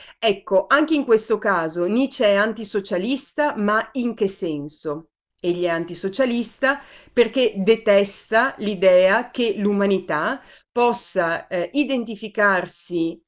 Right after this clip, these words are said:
con un gregge, non a caso appunto si usa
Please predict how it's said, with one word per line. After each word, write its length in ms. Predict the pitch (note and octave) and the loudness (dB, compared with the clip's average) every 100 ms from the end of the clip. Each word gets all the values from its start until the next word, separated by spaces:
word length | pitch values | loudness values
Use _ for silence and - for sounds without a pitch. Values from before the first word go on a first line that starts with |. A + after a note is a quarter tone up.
| - - | -20 -6
con 720 | C4+ C4+ G#3+ F3 E3 D#3 - | 2 4 4 0 -2 -4 -6
un 600 | C4+ C4 G#3+ F3+ E3 D#3 E3 | -4 -2 0 -2 -4 -6 -2
gregge, 960 | G3+ A#3 A#3+ F#3+ F3 G#3+ C4 C#4 B3+ _ _ - | 0 0 -4 -6 -6 -2 -2 -2 -10 _ _ -8
non 220 | F3 F#3+ | -4 -2
a 100 | F#3 | -2
caso 280 | G3 G3+ F#3+ | 0 0 0
appunto 380 | F3+ G3 F#3 F3 | -4 -6 -6 -8
si 220 | - F#3+ | -10 -10
usa 440 | F#3 F#3 F3+ F3 | -8 -2 0 0